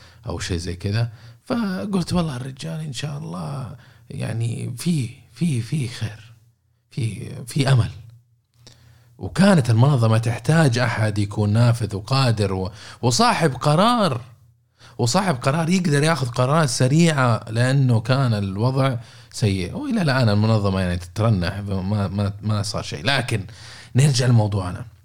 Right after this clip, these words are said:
هذا الشخص اكتشفنا إنه رسميًا،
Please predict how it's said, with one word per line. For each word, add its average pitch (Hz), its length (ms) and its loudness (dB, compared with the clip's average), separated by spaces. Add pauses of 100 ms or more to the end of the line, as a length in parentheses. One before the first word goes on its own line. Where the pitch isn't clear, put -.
(680)
هذا 170 400 6
الشخص 120 720 0 (1120)
اكتشفنا 117 800 0
إنه 135 440 0 (400)
رسميًا، 117 720 -4